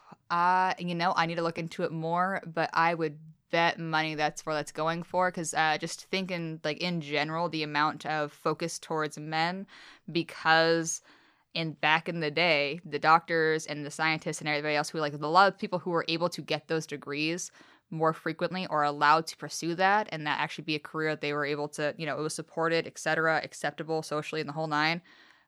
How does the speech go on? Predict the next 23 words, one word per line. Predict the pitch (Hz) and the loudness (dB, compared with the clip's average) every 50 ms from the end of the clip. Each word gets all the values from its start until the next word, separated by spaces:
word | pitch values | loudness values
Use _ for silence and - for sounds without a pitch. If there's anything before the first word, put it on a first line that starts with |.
| _ - | _ -4
were | 170 165 156 | 0 0 0
men. | 151 135 139 139 170 180 - _ _ _ _ _ _ _ _ _ _ _ _ _ _ _ _ _ _ _ _ _ _ | 0 0 -2 -2 -4 -6 -12 _ _ _ _ _ _ _ _ _ _ _ _ _ _ _ _ _ _ _ _ _ _
And | - 147 147 | -12 -12 -8
quite | - 147 135 123 | -6 -6 -6 -6
frankly, | - 143 151 151 - 156 151 143 | -6 -8 -6 -4 -4 -2 -2 -2
if | 143 - - | -4 -6 -6
you're | 147 143 139 | -6 -6 -4
a | 139 | -6
man | 139 139 139 143 143 143 143 | -6 -4 -4 -2 -2 -2 -2
and | 139 139 | -4 -6
you're | 143 139 143 | -8 -8 -8
looking | 139 139 143 - 143 139 143 | -8 -10 -10 -8 -8 -8 -6
into, | 139 139 135 139 139 139 139 | -6 -6 -4 -4 -4 -4 -6
you | 143 | -6
know, | 139 139 143 147 | -6 -6 -6 -8
X, | - 139 - - - | -8 -10 -10 -12 -10
Y, | 156 147 139 | -10 -8 -8
like, | 143 143 | -8 -6
you're | 143 143 143 | -6 -6 -6
looking | 147 151 156 | -6 -6 -6
into | 151 156 160 | -6 -6 -6
something, | 156 - 170 165 160 - 175 175 175 175 180 170 _ _ _ _ _ _ _ _ _ - | -6 -6 -6 -6 -4 -2 -2 -2 -2 -4 -6 -10 _ _ _ _ _ _ _ _ _ -18
you're | - - | -18 -18